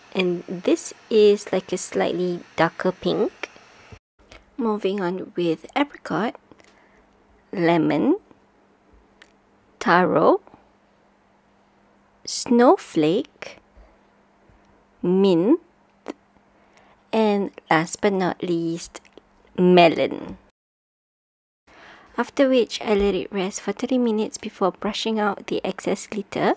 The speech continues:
And then because it was a little bit too light due to the fact that my background was not the same color as my glitter, I decided to do a second round of glittering. This is optional,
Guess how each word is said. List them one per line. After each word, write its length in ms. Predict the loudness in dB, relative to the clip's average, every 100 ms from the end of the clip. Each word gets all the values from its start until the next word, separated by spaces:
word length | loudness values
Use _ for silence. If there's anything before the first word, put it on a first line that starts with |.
| -4 -20 _ -20 -20 -20 -20 _ -10
And 260 | -6 -4
then 280 | -2 -4 -6
because 500 | -10 -8 -4 -4 -4
it 180 | -2 -2
was 320 | 0 -2 -4 -8
a 40 |
little 240 | -8 -6
bit 220 | -4 -4 -4
too 160 | -2
light 360 | -2 -2 -4 -6 _ -14
due 200 | -8 -6
to 180 | -4 -6
the 80 | -6
fact 500 | -8 -6 -6 -10 -12
that 280 | -8 -8 -12 -20 -20 -10
my 200 | -6 -4
background 720 | -4 -4 -4 -2 -2 -2 -6 -10
was 300 | -6 -4 -6 -6
not 220 | -6 -2
the 100 | -6
same 320 | -2 -2 -2
color 460 | -4 -4 -2 -2 -4 -6
as 360 | -4 -4 -6
my 140 | -4 -6
glitter, 440 | -6 -10 -8 -8 -8 -18 -18 -14 -4
I 100 | -4
decided 540 | -4 -8 -8 -8 -8
to 100 | -12
do 320 | -8 -6 -6 -8
a 80 | -10
second 760 | -8 -6 -6 -4 -4 -4 -6 -10 _ _
round 520 | -4 -2 0 -2 -6 -8
of 440 | -4 -4 -4 -10 -20 -12
glittering. 540 | -8 -8 -6 -8 -8 -4
This 160 | 0
is 180 | 0 0
optional, 680 | -4 -6 -6 -4 -4 -4